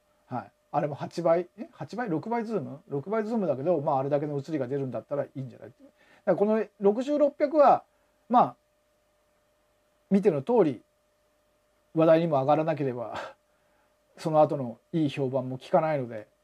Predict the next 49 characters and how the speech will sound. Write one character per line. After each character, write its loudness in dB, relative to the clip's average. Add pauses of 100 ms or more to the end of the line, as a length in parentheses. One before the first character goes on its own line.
(920)
う -6
ん。 -10 (960)
い 4
い 4
人 0
は 8
い 4
い 2
ん -4
じ -8
ゃ -14
な -18
い -20
で -20
す -20
か？ 0
私 2
は 6
少 -8
な 0
く -10
と -8
も -10
ち -10
ょ -6
っ -10
と -8 (680)
一 2
回 4
だ 6
け 2 (440)
使 2
い -2
ま 0
し -10
た -4
け -14
ど、 -18 (580)
め -2
ち -6
ゃ -2
く -14
ち 2
ゃ 4 (460)
い 4
い 4
写 -6
り -4
か-、 -6